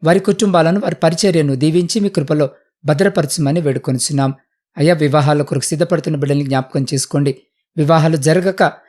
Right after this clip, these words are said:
మీ సహాయం కొరకు మీ వైపు చూస్తున్న ప్రతి బిడ్డకు కూడా కావలసిన సహాయము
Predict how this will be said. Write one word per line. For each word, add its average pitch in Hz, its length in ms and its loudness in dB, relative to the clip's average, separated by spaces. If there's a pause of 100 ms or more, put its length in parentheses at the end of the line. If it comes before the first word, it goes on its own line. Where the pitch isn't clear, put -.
(280)
మీ 170 100 2
సహాయం 180 500 2
కొరకు 185 280 0
మీ 185 140 2
వైపు 160 280 0
చూస్తున్న 175 460 0 (600)
ప్రతి 196 200 2
బిడ్డకు 170 280 2
కూడా 185 140 0
కావలసిన 147 500 0
సహాయము 143 560 0